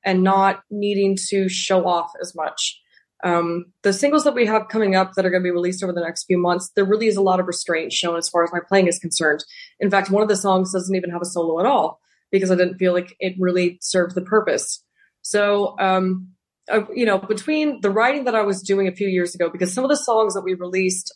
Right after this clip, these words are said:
um, the first two singles we released anyway, uh, I'm Gonna Leave You and, and Triple X Moonshine, they're older songs.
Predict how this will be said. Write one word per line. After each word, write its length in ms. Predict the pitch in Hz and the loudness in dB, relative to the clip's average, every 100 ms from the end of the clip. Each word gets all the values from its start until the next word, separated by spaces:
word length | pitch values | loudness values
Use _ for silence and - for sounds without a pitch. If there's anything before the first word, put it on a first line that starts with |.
| - | -4
um, 420 | 170 170 165 170 _ _ _ _ - | -2 -2 -4 -12 _ _ _ _ -2
the 100 | 190 | 2
first 240 | 254 254 | 2 2
two 80 | 220 | 0
singles 300 | 185 175 170 | 2 0 0
we 80 | 165 | -2
released 380 | 156 156 156 | 0 -2 -2
anyway, 300 | 170 160 151 160 _ | -6 -2 -2 -4 _
uh, 240 | 180 160 160 - | -4 -4 -6 -2
I'm 140 | 196 185 | 2 4
Gonna 140 | 180 | 6
Leave 220 | 175 180 | 4 2
You 160 | 175 165 | 2 -2
and, 140 | 165 | -4
and 120 | - 180 | -6 -6
Triple 220 | 175 170 | -4 -4
X 120 | 170 | -4
Moonshine, 320 | 175 170 170 165 | -4 -4 -4 0
they're 140 | 202 | 4
older 240 | 285 277 | 4 4
songs. 560 | 226 226 180 139 - - | 2 2 0 -2 -8 -12